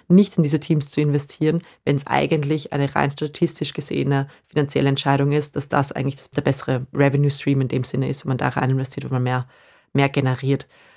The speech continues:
Ähm, was wir eben auch merken, und ich meine, das, äh, ich glaub, es, es, es spitzt sich natürlich in der Startup-Szene umso mehr zu, dass der Unterschied zwischen Männern und Frauen, dass Männer in dem Sinne, ähm, sehr confident sind, oversellen, auch in dem Sinne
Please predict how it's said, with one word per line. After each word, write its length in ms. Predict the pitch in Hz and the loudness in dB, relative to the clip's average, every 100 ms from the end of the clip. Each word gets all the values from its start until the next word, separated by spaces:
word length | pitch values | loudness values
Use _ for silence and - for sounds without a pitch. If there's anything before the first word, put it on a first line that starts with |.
| _ _ _ _ _ - | _ _ _ _ _ 0
Ähm, 240 | 156 156 | 0 2
was 180 | 170 - | 0 2
wir 80 | 185 | 2
eben 180 | 190 185 | 2 2
auch 220 | 160 - | -2 0
merken, 460 | 165 170 180 175 | 2 2 0 0
und 200 | - 165 | 2 0
ich 120 | 156 156 | 0 -2
meine, 160 | 147 | -2
das, 160 | 143 - | -2 -2
äh, 140 | 165 165 160 156 160 | -4 -4 -6 -10 -16
ich 160 | 143 - | -20 -6
glaub, 260 | 156 151 - | -4 -4 -4
es, 380 | - 160 - | -4 -4 -4
es, 520 | - 160 - - - - - - - - - | -4 -4 -4 -8 -12 -16 -20 -16 -16 -8 -4
es 100 | - | 2
spitzt 240 | 202 - | 2 4
sich 100 | 185 | 2
natürlich 220 | 180 170 | 4 2
in 60 | 165 | 2
der 40 | |
Startup-Szene 480 | 160 147 151 - 156 | 4 2 2 2 2
umso 220 | 156 151 | 2 2
mehr 200 | 156 160 | 2 2
zu, 220 | - 180 | 2 2
dass 220 | 165 156 - | 2 2 2
der 120 | 151 | 2
Unterschied 300 | 156 147 143 | 2 -2 -2
zwischen 200 | 151 147 | -2 0
Männern 200 | 147 143 | 2 2
und 140 | 143 | 0
Frauen, 400 | - 135 139 139 - - - | 0 2 2 0 -6 -10 -6
dass 180 | 143 | -2
Männer 260 | 156 143 147 | 0 2 2
in 100 | 143 | 2
dem 160 | 143 139 | 0 -2
Sinne, 480 | - 143 143 135 127 _ _ - | -2 -2 0 0 -4 _ _ -6
ähm, 260 | 143 135 139 | -2 0 -2
sehr 220 | - 165 | -2 -2
confident 520 | - 147 143 147 139 - | 0 0 0 0 0 0
sind, 340 | 143 139 - | 0 0 -2
oversellen, 640 | 147 147 147 - 143 143 | -4 -2 -2 0 2 2
auch 160 | 139 139 | 0 -2
in 100 | 135 | -2
dem 200 | 139 139 | 0 -2
Sinne 400 | - 143 139 | 0 0 0